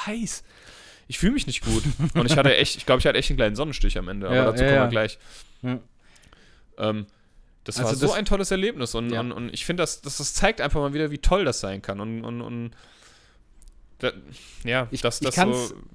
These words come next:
Speaker 2: ja, ich kann's auch
Speaker 1: ist einfach ganz
Speaker 2: eigentlich
Speaker 1: toll.
Speaker 2: je-, also jetzt, wo ich, ich, wie gesagt, vorab, ich war, bin mit keinem guten Gefühl voreingenommen, mit Vorurteilen in dieses Straßenkonzert gegangen und ich wurde so eines Besseren belehrt und ich kann es nicht abwarten, das nächste Konzert zu spielen und bin sehr
Speaker 1: Ja.
Speaker 2: traurig,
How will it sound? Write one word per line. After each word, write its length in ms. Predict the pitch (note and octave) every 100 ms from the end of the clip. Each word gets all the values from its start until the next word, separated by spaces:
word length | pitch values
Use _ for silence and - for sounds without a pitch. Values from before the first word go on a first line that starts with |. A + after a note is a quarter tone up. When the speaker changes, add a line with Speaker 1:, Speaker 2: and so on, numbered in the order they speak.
| C3 - - -
Speaker 2:
ja, 220 | C#3+ D#3
ich 160 | D#3 -
kann's 220 | F3+ F#3+
auch 120 | E3+
Speaker 1:
ist 40 | D#3
einfach 160 | C3
ganz 80 | E3
Speaker 2:
eigentlich 160 | D#3+ -
Speaker 1:
toll. 160 | B2+ G#2 - - - - -
Speaker 2:
je-, 160 | C3+ - -
also 180 | D3+
jetzt, 220 | D#3 G3+ G3+
wo 80 | F#3+
ich, 200 | - E3+
ich, 180 | D#3+
wie 120 | D#3+ F3
gesagt, 400 | D3+ B2 - -
vorab, 500 | - F#3+ F#3 B2+ - -
ich 180 | D3 -
war, 400 | D3+ E3+ E3+ - - -
bin 140 | - E3+
mit 140 | E3+
keinem 280 | - F3 G#3
guten 300 | F3+ F#3 E3+
Gefühl 520 | D#3+ - D3+ C#3+ C#3 C3+
voreingenommen, 1000 | - G3 F#3+ D#3 C#3 B2+ B2 B2 B2 A#2 - - _ _ -
mit 160 | C#3
Vorurteilen 680 | - G3 E3 - C#3 C3+ C3+
in 100 | C3+
dieses 320 | B2+ B2+ C3
Straßenkonzert 720 | - C3 D3+ D3 D3 C3 C3 A2+
gegangen 420 | A#2 A2+ A2+ A#2 - - - - -
und 160 | C3 C3+
ich 140 | A#2+
wurde 200 | D3 C#3
so 220 | B2+ F#3
eines 300 | - D3+ D3+
Besseren 440 | - D#3+ D#3+ B2 A2+
belehrt 420 | G#2+ G#2+ B2 C#3
und 280 | - B2+ -
ich 140 | B2+
kann 180 | - D3+
es 180 | F3+ -
nicht 640 | C3 A2+ C3+ G#3 - -
abwarten, 680 | F3 F#3 C3 B2+ B2 B2+ D3+
das 180 | C#3+ A#2+
nächste 280 | D3 - C#3+
Konzert 360 | - C3 C#3
zu 80 | C#3
spielen 300 | B2+ - C#3
und 100 | C#3
bin 140 | C3 B2
sehr 180 | A2+ D#3
Speaker 1:
Ja. 60 |
Speaker 2:
traurig, 520 | C3 B2+ C3+ C#3+ -